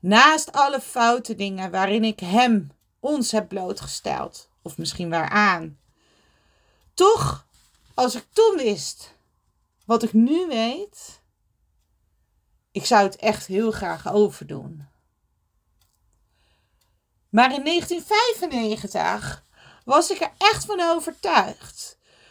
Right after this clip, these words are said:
na bijna tien jaar manegelessen gereden te hebben, dat ik echt verstand van paarden had. En niet alleen dat, ik had ook nog echt de overtuiging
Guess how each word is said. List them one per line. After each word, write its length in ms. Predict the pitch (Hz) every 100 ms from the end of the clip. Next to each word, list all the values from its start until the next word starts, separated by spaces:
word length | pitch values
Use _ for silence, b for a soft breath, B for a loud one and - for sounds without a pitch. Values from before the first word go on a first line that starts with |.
| b b
na 220 | 240 254
bijna 320 | 233 302 302 277
tien 220 | - 415 381
jaar 160 | 311 262
manegelessen 840 | 254 294 320 - 208 190 180 196
gereden 500 | - 170 175 170 175
te 80 | 175
hebben, 480 | 160 156 165 220 _ _ _ _
dat 280 | - 311 -
ik 320 | - 403 - -
echt 340 | 311 269 -
verstand 500 | 214 190 - 202 180
van 240 | - 165 147
paarden 480 | 339 359 349 269
had. 500 | 214 220 190 - - - B B B B B B
En 140 | 294
niet 220 | 339 349
alleen 320 | 311 311 294
dat, 720 | 330 370 330 427 - - - _ _ _ _ _ _ _ _ _
ik 140 | 339 330
had 220 | 320 -
ook 300 | 403 494 508
nog 240 | 349 285 - -
echt 300 | 381 349 -
de 100 | -
overtuiging 1120 | 247 226 - - 269 269 254 - 190 208